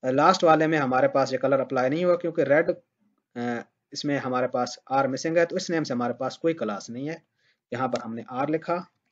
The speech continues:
इसको दोबारा रिफ्रेश किया तो ये देखें, ये आपके पास पैराग्राफ का कलर रेड हो गया और हेडिंग का भी। क्यों? क्योंकि इनकी क्लास रेड कलर थी और इसकी क्लास ब्लू थी।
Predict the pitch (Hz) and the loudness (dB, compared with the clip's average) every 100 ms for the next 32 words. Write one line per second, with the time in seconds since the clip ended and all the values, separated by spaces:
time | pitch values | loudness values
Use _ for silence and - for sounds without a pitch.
0 | _ _ _ _ _ _ _ _ _ - | _ _ _ _ _ _ _ _ _ -14
1 | 123 - 127 117 110 117 123 135 131 - | -10 0 2 2 -2 -2 0 0 -2 -4
2 | 139 139 - 156 160 - - 131 135 127 | -2 -4 -4 -4 -4 -8 -8 -6 0 0
3 | 160 170 151 135 139 139 - - 131 - | 0 -8 -4 0 0 0 -4 -14 -14 -8
4 | 123 123 - 127 127 139 135 151 - _ | -4 -4 -4 -4 -4 -2 0 -2 -4 _
5 | 135 127 - 135 147 - _ _ - 135 | -2 -2 0 0 0 -4 _ _ -6 -4
6 | 165 180 180 185 175 156 117 127 151 165 | 2 2 4 4 4 0 -4 -2 -2 -2
7 | 165 165 - 233 208 - - 185 180 160 | -2 -2 4 4 4 -2 -2 0 0 -2
8 | 147 131 123 127 - 131 151 185 180 175 | -2 -2 0 -2 -4 -4 -2 0 0 0
9 | - 185 - - - - - 147 160 160 | -4 -8 -10 -20 -20 -6 2 4 4 -2
10 | 127 98 110 113 104 101 95 139 | -6 -6 -8 -10 -12 -14 -14 -18